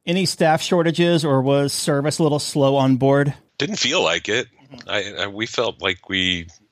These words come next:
Speaker 2: had enough bar service and wait staff, and it, it sure didn't feel like it at all. I never got that impression.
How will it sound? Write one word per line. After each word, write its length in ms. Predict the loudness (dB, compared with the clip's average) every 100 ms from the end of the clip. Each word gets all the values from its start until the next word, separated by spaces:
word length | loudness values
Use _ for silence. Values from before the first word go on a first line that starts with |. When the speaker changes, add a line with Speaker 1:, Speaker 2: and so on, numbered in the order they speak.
| _ -4
Speaker 2:
had 180 | -2 0
enough 300 | -2 -4 -2
bar 240 | 0 2
service 640 | 2 0 -2 -2 2 2 0
and 380 | -6 -12 -12
wait 220 | -8 -4 -2
staff, 600 | 0 2 0 0 -6 -10
and 400 | -8 -10 -14 -20 _ -16
it, 200 | -12 -8
it 140 | -4
sure 180 | -2 -2
didn't 220 | -4 -6
feel 200 | -4 -4
like 240 | -2 -4 -8
it 80 |
at 120 | -8 -6
all. 300 | -6 -8 -14 _ -6
I 120 | -4 -2
never 320 | 0 0 0
got 300 | 0 0 -2
that 180 | -4 -4
impression. 480 | -6 -2 -2 -4